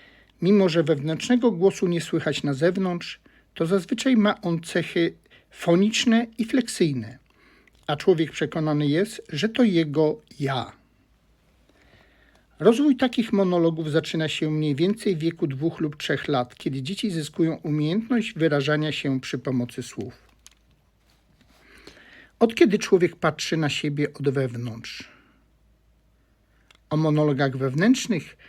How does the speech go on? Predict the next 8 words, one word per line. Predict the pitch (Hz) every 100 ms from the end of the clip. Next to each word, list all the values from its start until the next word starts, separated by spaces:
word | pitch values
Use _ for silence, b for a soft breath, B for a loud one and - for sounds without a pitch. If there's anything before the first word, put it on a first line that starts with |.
| b b b b b _
pisało | - 170 - 262 247 190
wielu | 156 165 151
uczonych. | - 143 - 135 120 110 104 - - - b b b b b b b 147
Na | 185
przykład | - 262 - 220
w | -
tysiąc | - 170 170 151
osiemset | 190 190 233 220 175